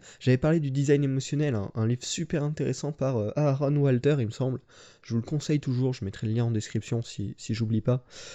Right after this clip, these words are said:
Euh, et donc voilà, ce côté design émotionnel, l'effet waouh, qui va faire que l'utilisateur va se rappeler de votre service et va vouloir relancer cette action, quoi. Il va se dire, « Putain, je veux revoir l'animation, ce petit truc là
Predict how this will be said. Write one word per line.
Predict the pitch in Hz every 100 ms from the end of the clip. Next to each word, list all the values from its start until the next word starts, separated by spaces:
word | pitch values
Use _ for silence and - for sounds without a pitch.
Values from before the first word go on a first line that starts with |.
| - -
Euh, | 113 113 107 107 -
et | 156
donc | 151
voilà, | 147 117
ce | 107
côté | - 131
design | 147 143 165 151
émotionnel, | 151 131 131 135 143
l'effet | 123 127 131
waouh, | 127 151 156 - - -
qui | - 165
va |
faire | 156 180
que | -
l'utilisateur | 139 139 139 156
va | 120
se | 107 -
rappeler | 143 151
de | 131
votre | 127 -
service | 113 113 143 - - -
et | 110
va | 135
vouloir | 135 135 147 104
relancer | 113 123 127 147
cette | - 120
action, | 107 - 120 98
quoi. | 98 95
Il | - - - 117
va |
se | 120
dire, « | 147
Putain, | - 131 120
je | 101
veux | 147
revoir | 147 151 147 143
l'animation, | 131 123 117 - 147 - -
ce | -
petit | 143 -
truc | - 165
là | 151